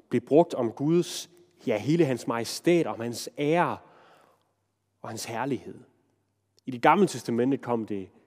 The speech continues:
til udtryk igennem torden og ild og endda et helt bjerg, der brød ud i lys lue.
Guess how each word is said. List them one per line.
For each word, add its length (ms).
til 140
udtryk 400
igennem 320
torden 500
og 180
ild 260
og 140
endda 260
et 100
helt 320
bjerg, 460
der 60
brød 220
ud 200
i 80
lys 420
lue. 360